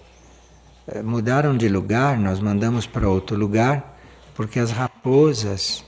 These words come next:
estavam se aproximando à noite." É tão simples.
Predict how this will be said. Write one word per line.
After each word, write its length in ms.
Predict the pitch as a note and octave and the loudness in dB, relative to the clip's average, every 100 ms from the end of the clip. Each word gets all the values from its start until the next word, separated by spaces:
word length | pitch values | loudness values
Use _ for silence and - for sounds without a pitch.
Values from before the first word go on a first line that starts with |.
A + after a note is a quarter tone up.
| - - | -20 -18
estavam 420 | - G#2+ A2 B2 | -4 0 0 0
se 120 | - | -2
aproximando 840 | B2+ B2+ - C#3 C3 A#2+ A#2 A#2 | -6 -6 -6 -2 0 0 0 0
à 60 | A2+ | 0
noite." 680 | G2 F#2 F2+ - - F#2 F#2+ - - - - - - - - - - - - - - _ _ - - - - - - | 2 2 0 -4 -10 -10 -12 -20 -20 -20 -20 -20 -20 -20 -20 -20 -20 -20 -20 -20 -20 _ _ -20 -20 -20 -20 -20 -20
É 60 | - | -12
tão 200 | - D3+ | -4 -2
simples. 800 | - - A#2+ A2+ G2+ G2+ - | -2 -2 -4 -4 -8 -12 -14